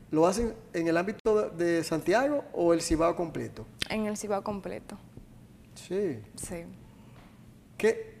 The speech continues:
Speaker 1: qué es lo más difícil de tu trabajo que tú has hecho hasta ahora?
Speaker 2: Eh, bueno, no tanto de lo que he hecho. Yo siento que una de las cosas más difíciles, sí, para mí ha sido de, o sea, después de empezar a trabajar esto, el poder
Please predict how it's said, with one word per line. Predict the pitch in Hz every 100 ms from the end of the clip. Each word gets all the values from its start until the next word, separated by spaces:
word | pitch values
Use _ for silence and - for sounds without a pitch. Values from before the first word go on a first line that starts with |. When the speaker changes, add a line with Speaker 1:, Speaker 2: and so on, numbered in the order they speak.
| - - -
Speaker 1:
qué | - 226
es |
lo | 262
más | 269 226
difícil | 185 180 165 180 -
de | 156 160
tu | 156
trabajo | 160 156 156 143 -
que | -
tú | 143 160 165
has | 156
hecho | - 113 - - - -
hasta | - -
ahora? | 120 113 113 - - - - - - - - -
Speaker 2:
Eh, | 233 240 240 226 - - - - - -
bueno, | 233 285 277
no | 254 269 339
tanto | 359 359 339
de | 285
lo | 269
que | 277
he | 247
hecho. | 208 220
Yo | 226
siento | 240 294 294 277
que | 269 -
una | 254 302
de |
las | 294 277
cosas | 262 247
más | 233 233 240
difíciles, | 247 - 202 196 190
sí, | - - 185
para | - 180
mí | 185 185
ha | 180
sido | 185 180 170 165
de, | 156 175 160 - -
o |
sea, | 220
después | 196 190 202 233
de | 285 294
empezar | 269 254 240 254
a |
trabajar | 233 247 233 214
esto, | 185 - - - - - - - - - -
el | 214 226 220
poder | - 214 208 214 233 240 226 214 185